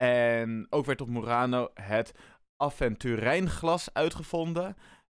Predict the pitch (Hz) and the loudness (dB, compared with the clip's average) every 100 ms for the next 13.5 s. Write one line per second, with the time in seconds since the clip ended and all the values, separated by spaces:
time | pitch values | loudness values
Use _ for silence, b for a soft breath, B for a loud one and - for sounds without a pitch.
0 | _ - 131 123 120 127 143 147 120 113 | _ 0 4 4 4 2 2 -2 -4 -6
1 | - - 104 127 123 117 - 113 110 117 | -6 -6 -2 0 0 -4 -4 -2 -2 -4
2 | 117 - 110 107 87 107 104 98 101 104 | -6 -8 -6 -4 -6 -8 -8 -10 -8 -6
3 | 101 101 - 123 104 90 76 69 - - | -4 -6 -2 -2 -2 -4 -8 -10 -14 -20
4 | - - - 87 95 87 101 92 90 87 | -20 -18 -12 -10 -10 -10 -12 -12 -10 -10
5 | 85 85 107 143 208 220 233 - b b | -12 -8 -6 -4 -6 -6 -6 -8 b b
6 | b _ _ _ _ 180 180 151 214 220 | b _ _ _ _ -6 -2 2 0 2
7 | 175 127 98 143 202 196 - _ _ _ | -2 -2 -4 -4 -4 -6 -12 _ _ _
8 | _ _ - 170 214 208 175 156 139 131 | _ _ -2 0 2 2 4 4 2 -2
9 | - 151 139 131 120 - - _ _ - | -6 0 2 2 0 -6 -18 _ _ -6
10 | 131 160 190 180 180 175 170 143 - 131 | 0 0 0 -8 -8 -8 -8 -10 -6 -6
11 | 131 113 - - _ - 131 - - - | -6 -8 -12 -18 _ -10 -10 -10 -18 -18
12 | - 110 98 98 98 120 - - - 190 | -4 -2 0 -2 -2 -4 -2 -4 -4 -2
13 | 160 160 160 80 - | 0 0 -2 -12 -16